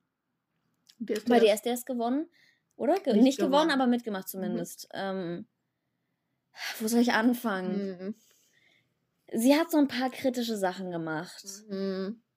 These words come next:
Speaker 2: Ich glaub, das erste, was sie so, hatte sie halt eine, irgendwie in, im Krankenhaus nicht
Speaker 1: Magenverkleidung.
Speaker 2: gearbeitet, aber
Speaker 1: Ach so.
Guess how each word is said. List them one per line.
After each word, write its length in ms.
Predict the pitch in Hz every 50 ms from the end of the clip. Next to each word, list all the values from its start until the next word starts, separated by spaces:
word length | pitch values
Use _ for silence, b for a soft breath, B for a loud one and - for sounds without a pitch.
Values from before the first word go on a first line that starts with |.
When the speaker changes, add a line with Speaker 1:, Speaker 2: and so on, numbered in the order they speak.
| _ _ -
Speaker 2:
Ich 120 | 240 233
glaub, 140 | - 269 254
das 100 | 240 233
erste, 320 | - 156 208 254 269 302
was 100 | 277 254
sie 80 | - 247
so, 260 | 240 233 226 208 - - _ _ - - 233 240
hatte 260 | - 214 202 202 - 202
sie 240 | 208 208 202 202
halt 220 | 156 202 202 196 -
eine, 300 | 202 185 180 170 147 - - -
irgendwie 320 | 190 202 214 202 - 202
in, 340 | 190 190 190 185 190 185 - -
im 840 | 202 202 196 196 190 190 190 190 190 185 185 190 190 190 196 196 _ _ _ _ _ _ _ _ - -
Krankenhaus 420 | - - 233 240 240 254 262 247
nicht 160 | 220 208 202
Speaker 1:
Magenverkleidung. 480 | 196 220 - 202 214 208 220 208 202 190
Speaker 2:
gearbeitet, 40 | 190
aber 220 | 180 180 185 185 180
Speaker 1:
Ach 40 | 226
so. 340 | - 269 247 233 202 180